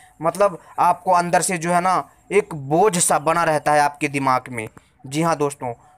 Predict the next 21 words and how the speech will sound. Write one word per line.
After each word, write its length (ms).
तो 80
दोस्तों, 300
ऐसी 200
स्थिति 300
में 120
क्या 220
करें 280
कि 220
जो 120
मैं 120
आपको 240
उपाय 280
बता 300
रहा 200
हूँ, 300
जितने 320
भी 140
आपके 300
बिगड़े 340
काम 300
हैं 100